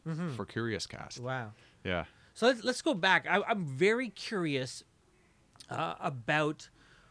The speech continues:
Speaker 1: all of these changes
Speaker 2: Mm-hmm.
Speaker 1: that you saw in radio.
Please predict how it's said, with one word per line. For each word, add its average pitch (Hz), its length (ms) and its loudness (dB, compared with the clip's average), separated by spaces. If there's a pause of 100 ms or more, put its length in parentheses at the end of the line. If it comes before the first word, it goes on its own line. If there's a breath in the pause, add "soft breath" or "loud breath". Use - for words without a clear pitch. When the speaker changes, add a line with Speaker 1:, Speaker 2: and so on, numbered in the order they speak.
(220 soft breath)
Speaker 1:
all 208 220 4
of 196 100 0
these 180 240 0
changes 160 840 -2
Speaker 2:
Mm-hmm. 117 380 2
Speaker 1:
that 143 200 2
you 147 120 -2
saw 135 400 -2 (240)
in 160 260 0
radio. 131 500 2